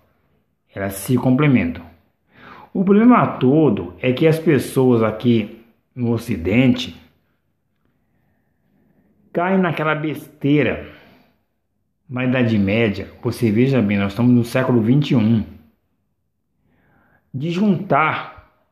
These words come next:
política e religião, ou instituição política e instituição religiosa. E isso não dá certo.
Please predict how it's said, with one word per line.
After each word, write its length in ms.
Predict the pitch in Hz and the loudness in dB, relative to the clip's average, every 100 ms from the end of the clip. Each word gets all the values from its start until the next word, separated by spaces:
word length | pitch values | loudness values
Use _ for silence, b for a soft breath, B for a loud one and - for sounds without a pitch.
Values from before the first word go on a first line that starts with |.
| _ _ _ _ _ _ b b b _ - | _ _ _ _ _ _ b b b _ -2
política 540 | 160 127 151 - 180 | 2 4 2 2 2
e 60 | 156 | 4
religião, 680 | 147 165 151 139 104 95 - - _ _ _ _ _ _ _ _ | 4 2 2 2 0 -2 -6 -18 _ _ _ _ _ _ _ _
ou 400 | - 143 110 - - _ _ 190 | -2 0 0 -4 -18 _ _ 0
instituição 680 | 202 - 151 147 123 113 104 | 2 2 0 0 0 0 -2
política 840 | 117 95 107 127 - - 175 - B B B _ - | -4 -2 0 0 -2 0 0 -2 B B B _ -6
e 100 | 143 | -4
instituição 460 | 139 139 127 135 | -4 -4 -2 2
religiosa. 760 | 135 139 139 131 107 101 90 - - _ _ _ _ _ _ _ _ _ b b b _ 196 | 2 2 2 2 2 0 -4 -10 -18 _ _ _ _ _ _ _ _ _ b b b _ -2
E 240 | 160 147 | 2 4
isso 400 | 151 - 170 147 - _ _ | 2 0 -4 -4 -12 _ _
não 800 | 127 120 123 143 156 180 196 - - | -6 0 2 4 4 2 -2 -8 -6
dá 540 | 117 127 139 131 - _ | -2 -2 -4 -8 -16 _
certo. 640 | _ _ 147 117 - - | _ _ -8 -6 -10 -20